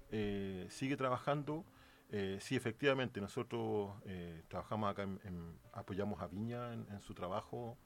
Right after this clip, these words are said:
en, en esa tarde tan, y noche tan triste. Eh, y también tuvimos una fuerza de tarea en el sur,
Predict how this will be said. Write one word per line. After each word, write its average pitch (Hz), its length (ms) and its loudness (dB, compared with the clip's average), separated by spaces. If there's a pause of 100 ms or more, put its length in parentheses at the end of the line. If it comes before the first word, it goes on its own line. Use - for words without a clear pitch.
(400)
en, 92 200 -6
en 95 100 -10
esa - 220 -12 (840)
tarde 95 280 0
tan, 95 300 -4
y 98 60 -10
noche 92 280 -4
tan 95 200 -4
triste. 139 420 -8 (640)
Eh, 90 640 -2 (500)
y 156 200 2
también 147 500 4
tuvimos 139 240 2
una 135 100 2
fuerza 143 260 0
de 127 40 -2
tarea 131 180 6
en 135 60 2
el 123 80 -4
sur, - 220 -2